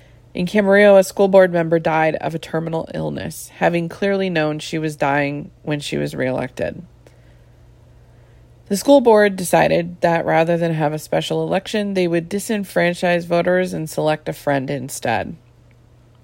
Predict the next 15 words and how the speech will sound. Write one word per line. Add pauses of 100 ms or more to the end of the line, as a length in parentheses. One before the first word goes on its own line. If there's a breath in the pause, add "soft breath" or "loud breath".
(120)
This
happened
also
in
Oxnard, (680 soft breath)
when
Carmen
Ramirez
was
elected
to
the
county
supervisorial
board